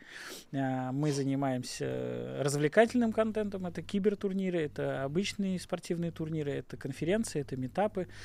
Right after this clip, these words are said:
А, все это стало неактуально в один момент практически. Понятно, что, а, а, отключилось, и помимо того, что у нас, а, а, стресс и страх о том, что происходит,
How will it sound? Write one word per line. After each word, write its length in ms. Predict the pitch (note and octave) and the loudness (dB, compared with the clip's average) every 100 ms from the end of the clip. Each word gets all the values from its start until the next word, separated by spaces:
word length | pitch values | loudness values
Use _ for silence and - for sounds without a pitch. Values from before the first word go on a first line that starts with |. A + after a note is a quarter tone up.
| - - - | -12 -12 -10
А, 280 | - D3 C#3+ | -2 0 0
все 240 | C#3 - G3 | 2 6 8
это 220 | F3+ D#3 | 6 0
стало 340 | - D#3+ D#3 | 0 2 4
неактуально 760 | D3+ D3+ - D#3 E3+ F3 D#3+ C#3 - - _ - | 4 4 4 6 6 6 2 -2 -6 -20 _ -8
в 160 | C#3 | 4
один 240 | D#3 D3+ D3 | 6 6 4
момент 340 | D3 C#3+ A#2+ | 4 2 0
практически. 520 | - - C3 - - - | -6 -10 -10 -10 -10 4
Понятно, 400 | D3+ D#3 - C3 | 6 6 2 -2
что, 260 | - C3+ C3 | 0 2 2
а, 380 | C3+ C3+ B2+ - - - - - - | 0 -2 -6 -10 -16 -16 -16 -16 -10
а, 120 | D3 - | -6 -2
отключилось, 680 | C#3 - D3 - C#3 C3+ - | -2 -2 -4 -2 -2 -4 -2
и 80 | C#3 C#3 C3 C3 C#3 C3+ | -2 0 -2 -6 -8 4
помимо 360 | D3+ D#3+ D3+ | 6 8 6
того, 240 | C#3+ D3 C#3+ | 4 2 2
что 260 | - - | 0 -2
у 60 | C3+ | 0
нас, 280 | C3+ C3 - | 0 -2 -4
а, 180 | C#3 C3 - - - - - - - - - | -4 -6 -10 -20 -20 -18 -14 -14 -16 -8 0
а, 720 | C#3 C3+ C3+ C3 C3 C3+ C3+ | 4 4 2 -2 -4 -4 -4
стресс 440 | - - F#3+ - | 2 8 10 10
и 40 | D3+ | 2
страх 460 | - E3+ C#3+ - | 2 6 6 4
о 160 | C#3 C3+ | 0 0
том, 240 | - D3 | 0 -2
что 160 | C#3 D3+ | -2 -2
происходит, 680 | D3 C#3+ - C4+ D#4 A3 | 2 2 4 4 6 4